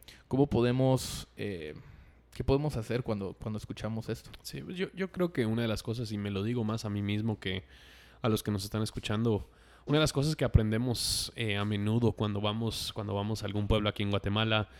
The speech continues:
Speaker 2: em, y, y nos topamos con un pastor quien fielmente ha estado pastoreando una iglesia por veinte, treinta, cuarenta años, tal vez nunca ha estudiado en un seminario,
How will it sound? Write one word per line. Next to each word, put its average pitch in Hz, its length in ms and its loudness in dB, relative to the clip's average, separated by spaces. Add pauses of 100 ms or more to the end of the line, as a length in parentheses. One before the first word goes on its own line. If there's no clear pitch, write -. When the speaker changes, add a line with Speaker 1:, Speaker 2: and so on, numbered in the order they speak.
(360)
Speaker 2:
em, 101 520 0
y, 113 240 -6
y 123 80 -2
nos 110 180 0
topamos 123 380 2
con 117 120 2
un 123 100 2
pastor 120 400 4
quien 107 180 4
fielmente 123 640 4
ha - 20 4
estado 117 300 2
pastoreando 113 440 0
una 113 120 2
iglesia 110 560 0 (360)
por 101 320 0
veinte, 117 280 0
treinta, 117 360 -2
cuarenta 113 360 0
años, 110 380 2
tal 117 140 0
vez 113 160 2
nunca 120 280 8
ha 117 40 4
estudiado 113 260 0
en 120 60 4
un 113 60 2
seminario, 110 800 4